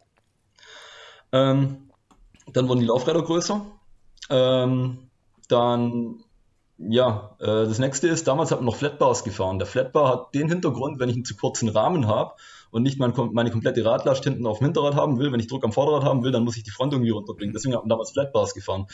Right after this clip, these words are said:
Wenn ich ein heutiges Rad mit einer heutigen Geometrie mit einem Flatbar fahre, dann, äh, häng ich da ziemlich auf dem Vorderrad. Also das kommt nicht mehr so gut. Deswegen, ich sag mal, es hat sich von, von jeder Generation zu Generation hat sich an dem Rad irgendwas verbessert. Ähm,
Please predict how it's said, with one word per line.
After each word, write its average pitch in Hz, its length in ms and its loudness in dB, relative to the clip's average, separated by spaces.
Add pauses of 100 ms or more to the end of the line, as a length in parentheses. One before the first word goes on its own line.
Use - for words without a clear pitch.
(260)
Wenn 117 100 0
ich 104 100 -2
ein 113 80 2
heutiges 139 460 2
Rad 139 280 2
mit 110 100 0
einer 107 100 -2
heutigen 139 300 2
Geometrie 120 340 0
mit 131 60 -2
einem 104 80 -4
Flatbar 104 460 2
fahre, 123 240 2
dann, 120 340 0
äh, 113 420 0 (460)
häng 135 140 2
ich 156 100 -4
da 135 180 2
ziemlich 165 300 0
auf 139 60 0
dem 139 80 0
Vorderrad. 101 600 2
Also 104 220 -2
das 113 180 -4
kommt 123 220 0
nicht 135 180 -6
mehr 117 160 0
so 110 200 -2
gut. 101 240 -4 (340)
Deswegen, 156 220 2
ich 139 80 2
sag 151 120 2
mal, 151 200 4
es - 160 0
hat 147 140 2
sich 151 140 -4
von, 143 240 2
von 135 200 0
jeder 170 180 2
Generation 143 580 2
zu 156 120 -4
Generation 127 680 2
hat 120 200 -2
sich - 160 -6
an 117 80 2
dem 113 100 2
Rad 120 220 2 (440)
irgendwas 139 340 2
verbessert. 123 540 0 (920)
Ähm, 143 560 4